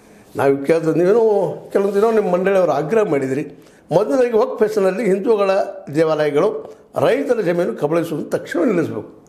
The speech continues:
ಹೌದು, ರೈತರ ಬಗ್ಗೆ ಕಾಳಜಿ ತಗೊಂಡ್ರೆ ಭಾಳ ಸಂತೋಷ, ಮತ್ತು ಅದಕ್ಕೆ ದೇವಾಲಯಗಳ ಬಗ್ಗೆನೂ ನೀವು ಕಾಳಜಿ ಮಾಡಿದ್ದು ಅದು ಸಂತೋಷನ. ಆದ್ರೆ ಈ ರೈತರಿಗೆ ಬೆಂಬಲ ಬೆಲೆ ಕಾನೂನು ಆಗಲಿ ಅಂತ ಏನಾದರೂ ಹೇಳಿದ್ರೆ ನೀವು? ಯಾಕಂದ್ರೆ ಅವ್ರು ಬದುಕಬೇಕಾದ್ರೆ ಅವ್ರು ಬೆಳೆದ ಬೆಳೆಗೆ ಬೆಲೆ ಸಿಗ್ಬೇಕಲ್ರಿ.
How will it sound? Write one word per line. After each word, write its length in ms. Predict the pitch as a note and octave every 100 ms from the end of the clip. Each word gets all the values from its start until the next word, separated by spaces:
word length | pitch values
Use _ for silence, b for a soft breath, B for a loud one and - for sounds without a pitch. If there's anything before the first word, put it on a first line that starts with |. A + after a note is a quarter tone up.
| b b b
ಹೌದು, 280 | F#3 G#3 D#3
ರೈತರ 200 | D3+ G3
ಬಗ್ಗೆ 200 | F3+ D#3+
ಕಾಳಜಿ 280 | B2+ D3+ -
ತಗೊಂಡ್ರೆ 240 | D3+ C3+
ಭಾಳ 140 | C3
ಸಂತೋಷ, 420 | D3 C#3 C#3+ B2 A#2+ C3 - - - B B B B B
ಮತ್ತು 160 | F#3 F#3
ಅದಕ್ಕೆ 300 | G3+ G3 D3+
ದೇವಾಲಯಗಳ 460 | F3 F#3+ G3 F#3+
ಬಗ್ಗೆನೂ 300 | F#3+ F#3 A3
ನೀವು 140 | B3+ E3+
ಕಾಳಜಿ 220 | D3+ D3+
ಮಾಡಿದ್ದು 260 | D3 D3
ಅದು 140 | C3+ D#3
ಸಂತೋಷನ. 440 | C#3+ C#3+ A#2+ C3 C#3 - - -
ಆದ್ರೆ 360 | C3 A2 G#2 D#3 C4 - B B B D#3+
ಈ 200 | A3+ C4+
ರೈತರಿಗೆ 1000 | A3+ G3+ E3+ D3 C3 B2+ D3+ E3 - - - -
ಬೆಂಬಲ 380 | C3+ D3+ F#3+ A3+
ಬೆಲೆ 300 | F3 C3+ E3
ಕಾನೂನು 340 | E3+ C#3 E3
ಆಗಲಿ 160 | C#3+ C#3+
ಅಂತ 160 | C#3+ D3
ಏನಾದರೂ 240 | C#3 C#3+
ಹೇಳಿದ್ರೆ 280 | C3+ C#3 C#3
ನೀವು? 520 | C#3 D#3+ E3+ - - - _ _ _ _ - - - -
ಯಾಕಂದ್ರೆ 360 | C4 B3+ G#3
ಅವ್ರು 160 | A#3+ A3
ಬದುಕಬೇಕಾದ್ರೆ 540 | A3 D4 C#4 C#4 C#4
ಅವ್ರು 160 | C#4 A3+
ಬೆಳೆದ 300 | G3 D4+ C4+
ಬೆಳೆಗೆ 600 | G#3+ A#3 G#3 D3 G#3 G3
ಬೆಲೆ 160 | G3
ಸಿಗ್ಬೇಕಲ್ರಿ. 640 | - A#3+ G#3+ F3+ D3 G#3